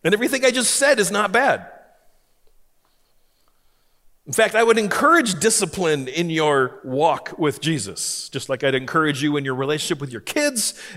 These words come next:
and in your spouse and in your roommates and in your friends. But I really believe that I had a subtle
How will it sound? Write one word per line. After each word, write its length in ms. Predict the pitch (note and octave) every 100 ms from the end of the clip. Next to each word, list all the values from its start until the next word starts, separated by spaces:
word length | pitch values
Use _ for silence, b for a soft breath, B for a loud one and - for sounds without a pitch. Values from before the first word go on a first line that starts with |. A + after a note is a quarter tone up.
| B
and 200 | D#3+ D#3
in 160 | D#3 D3
your 380 | C#3+ C#3 C3 A#2+
spouse 580 | - D3+ D#3 D#3+ D#3
and 140 | B2+ B2
in 120 | B2
your 120 | A#2
roommates 540 | A2+ D#3+ D#3 D3 D3 C3+
and 100 | B2
in 80 |
your 100 | A2
friends. 560 | G2+ G#2+ F2 E2 - - _ _ _ _ _ _ _ _ _ _ _ _ _ _ b b b b b -
But 100 | C#3
I 60 |
really 380 | C#3+ F3 C4+ C4
believe 500 | G3 G3 D#3 C#3 B2
that 100 | C3
I 120 | C#3+
had 200 | E3 F3+
a 80 | C3+
subtle 880 | - - - - E3+ F#3 F#3 F3+